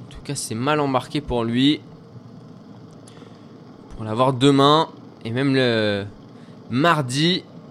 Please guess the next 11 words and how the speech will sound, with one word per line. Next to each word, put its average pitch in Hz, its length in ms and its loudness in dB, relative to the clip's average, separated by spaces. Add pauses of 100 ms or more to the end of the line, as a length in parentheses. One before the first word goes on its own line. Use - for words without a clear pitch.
(1800)
Un 104 120 -8
petit 113 280 -10
échange 110 260 -6
entre 107 220 -8
Guillaume 117 220 -4
Martin 120 300 -4
et - 20 -2
Omar 123 220 -2
Fraile. 131 560 2 (3250)
Patrick - 380 -8
Conrad. 120 580 2